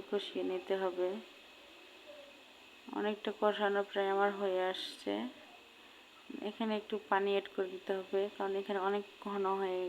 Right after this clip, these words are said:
গেছে। এতটা ঘন যদি হয় তো রান্না করার পর যখন ঠান্ডা হয়ে যাবে তখন আরও ঘন হবে।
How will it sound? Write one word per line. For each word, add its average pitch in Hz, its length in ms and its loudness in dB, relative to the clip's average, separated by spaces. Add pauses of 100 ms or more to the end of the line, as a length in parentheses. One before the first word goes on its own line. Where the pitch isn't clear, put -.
গেছে। 185 320 -4 (720)
এতটা 202 320 0 (160)
ঘন 202 140 2 (160)
যদি 190 160 2 (160)
হয় 202 320 2 (440)
তো - 60 -6 (120)
রান্না 196 280 2 (100)
করার 196 320 2
পর 208 100 0 (280)
যখন 196 200 -4 (520)
ঠান্ডা 208 300 6
হয়ে 214 180 2
যাবে 190 140 4 (100)
তখন 202 160 0 (160)
আরও 202 160 6 (120)
ঘন 190 160 2 (180)
হবে। 185 280 4